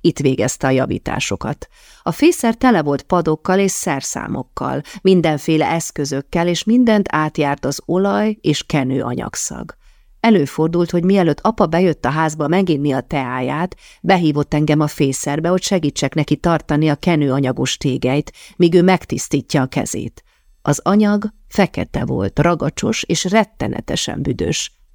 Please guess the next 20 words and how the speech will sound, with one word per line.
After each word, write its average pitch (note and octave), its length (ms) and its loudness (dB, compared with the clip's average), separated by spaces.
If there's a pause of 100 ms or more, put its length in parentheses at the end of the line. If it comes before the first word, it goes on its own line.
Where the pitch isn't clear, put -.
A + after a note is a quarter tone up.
(100)
ám C#3 200 0
a C3+ 80 -2
célnak E3 500 -2
megfelelt. - 800 -8 (540)
Miután F#3+ 420 2
pár C4+ 220 4
perc - 280 -2
alatt D#3 200 0
bemasszírozta C#3+ 800 0
a C3+ 40 -2
kezébe, D3+ 600 -2 (220)
mindig G3 340 4
letörölte D3+ 600 2
egy D3 160 4
régi F#3 300 2
koszos - 500 -2
rongyal, F2+ 460 -2
majd E3 220 2
jól G#3 240 4
összedörzsölte. - 1080 -4